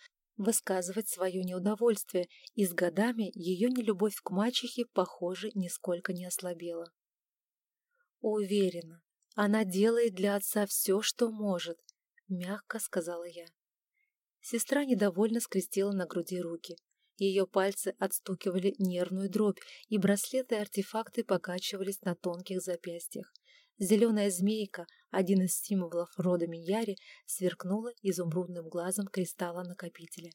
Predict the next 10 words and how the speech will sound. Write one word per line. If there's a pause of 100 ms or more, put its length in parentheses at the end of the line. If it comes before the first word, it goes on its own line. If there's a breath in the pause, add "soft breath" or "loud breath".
(580 loud breath)
Этот
браслет
я
уже
видела
раньше. (1300)
«Тия (100)
ничего
не
может,